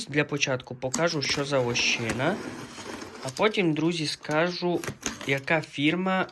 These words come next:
мені відмовила у тому, щоб обміняти мій віск на вощину. Так. М, бачимо. Вощина у нас,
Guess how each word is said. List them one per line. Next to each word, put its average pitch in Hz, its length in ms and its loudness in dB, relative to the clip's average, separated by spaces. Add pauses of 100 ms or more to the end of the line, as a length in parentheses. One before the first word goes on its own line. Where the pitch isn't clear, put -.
мені 139 400 -2 (160)
відмовила 139 920 0
у 120 100 -8
тому, 165 420 0
щоб 135 320 -2
обміняти 127 600 0
мій 135 180 0
віск 135 480 -2
на 131 320 0
вощину. - 600 4 (1400)
Так. - 320 -2 (3250)
М, 143 100 -6 (360)
бачимо. 123 460 -4 (1400)
Вощина 165 500 2
у 160 60 2
нас, 151 340 -2